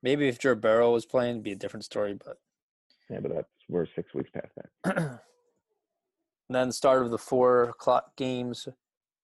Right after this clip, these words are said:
Speaker 1: Jaguars at the Colts. I mean,
Speaker 2: Yeah. This is
Speaker 1: Colts
Speaker 2: probably
Speaker 1: have
Speaker 2: gonna
Speaker 1: everything
Speaker 2: get
Speaker 1: to play for. The Jaguars have no reason to win this game. So.
Speaker 2: Mm, yeah, I think they're already starting to print Trevor Lawrence jerseys out, so, uh, I don't think they're wo-, too worried about this game. Give me the Colts.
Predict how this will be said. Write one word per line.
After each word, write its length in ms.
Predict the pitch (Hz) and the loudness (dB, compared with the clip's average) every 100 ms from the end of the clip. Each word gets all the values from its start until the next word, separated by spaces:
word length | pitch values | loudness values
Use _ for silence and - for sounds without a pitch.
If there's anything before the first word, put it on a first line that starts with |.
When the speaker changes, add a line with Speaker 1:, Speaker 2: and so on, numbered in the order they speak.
| - | 0
Speaker 1:
Jaguars 580 | 131 123 127 127 120 | 4 4 6 6 6
at 120 | 113 101 | 2 -4
the 60 | |
Colts. 720 | - - 131 131 - - - - | -4 2 2 0 -10 -14 -16 -14
I 60 | 107 | -12
mean, 360 | 104 98 98 _ _ _ _ _ - | -10 -14 -18 _ _ _ _ _ -8
Speaker 2:
Yeah. 440 | 98 82 - - - - - - _ _ _ _ | -4 -4 -4 -10 -16 -20 -20 -20 _ _ _ _
This 120 | 170 104 | -2 0
is 40 | |
Speaker 1:
Colts 160 | - 139 | 2 4
Speaker 2:
probably 100 | - | 4
Speaker 1:
have 80 | 131 | 4
Speaker 2:
gonna 80 | 120 | 4
Speaker 1:
everything 300 | 123 117 127 | 4 0 0
Speaker 2:
get 60 | |
Speaker 1:
to 100 | 113 | 0
play 140 | - 113 | 2 2
for. 200 | - 110 | 0 -4
The 120 | 101 | -4
Jaguars 500 | 104 101 101 101 - | -4 -2 -2 -4 -4
have 200 | 101 101 | -8 -8
no 240 | 104 107 104 | -4 -2 -2
reason 360 | 101 101 104 | -6 -12 -14
to 60 | 101 | -14
win 140 | 101 | -14
this 160 | 98 - | -14 -14
game. 300 | 107 98 98 _ | -14 -16 -18 _
So. 400 | - 101 98 95 _ _ _ _ _ | -16 -12 -12 -12 _ _ _ _ _
Speaker 2:
Mm, 300 | 87 73 - - | -10 -10 -10 -12
yeah, 260 | 62 57 73 | -10 -8 -6
I 80 | 98 | -2
think 180 | 120 | 0
they're 100 | 104 | 2
already 180 | 90 87 - | 2 2 -2
starting 220 | 76 80 | -6 -6
to 40 | |
print 180 | - 78 | -8 -6
Trevor 240 | - - 73 | -6 -4 -4
Lawrence 240 | 67 - - | -4 -8 -8
jerseys 340 | 73 80 78 | -10 -10 -10
out, 160 | 85 82 - | -8 -8 -8
so, 220 | 76 65 | -6 -6
uh, 180 | 67 80 - | -6 -8 -10
I 60 | 82 | -8
don't 160 | 76 67 | -8 -8
think 120 | 80 | -8
they're 100 | 71 | -4
wo-, 140 | 71 65 | -4 -6
too 80 | - | -8
worried 220 | 82 76 | -4 -4
about 160 | 71 69 | -6 -8
this 140 | 69 - | -10 -10
game. 220 | 67 92 | -12 -10
Give 120 | - 73 | -8 -10
me 40 | |
the 60 | - | -10
Colts. 300 | - 82 | -10 -10